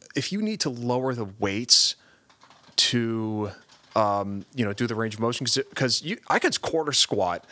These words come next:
a lot of weight, like, <laughs> to the point where my knees are like, "You, sorry, you want us to do what?" Um, I remember a couple of years ago, I was like,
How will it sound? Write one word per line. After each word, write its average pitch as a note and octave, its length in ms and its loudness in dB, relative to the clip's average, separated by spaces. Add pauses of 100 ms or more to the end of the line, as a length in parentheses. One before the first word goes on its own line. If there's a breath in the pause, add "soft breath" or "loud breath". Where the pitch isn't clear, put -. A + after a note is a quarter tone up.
(200 loud breath)
a G2 80 4
lot F#3+ 580 2
of G#2+ 120 -4
weight, G2+ 340 -4 (840 soft breath)
like, D#3 180 6
<laughs> - 360 -4
to A#3 120 10
the A3 80 -2
point A#3+ 340 0
where G3 140 2
my D#3+ 180 2
knees F3+ 360 -2
are E3+ 100 4
like, C3+ 420 0 (140)
"You, D#3+ 320 -4
sorry, D#3 340 6
you C3+ 160 0
want G3 160 2
us F3+ 100 -2
to E3 80 -2
do C3 140 -2
what?" D3+ 480 4 (920 loud breath)
Um, B2 480 2 (720 loud breath)
I - 60 6
remember F3+ 320 0
a C3 40 -10
couple - 280 -2
of C#3 60 2
years D#3+ 200 0
ago, A#2+ 320 0
I A#2 160 2
was A#2+ 220 0
like, A2 360 -2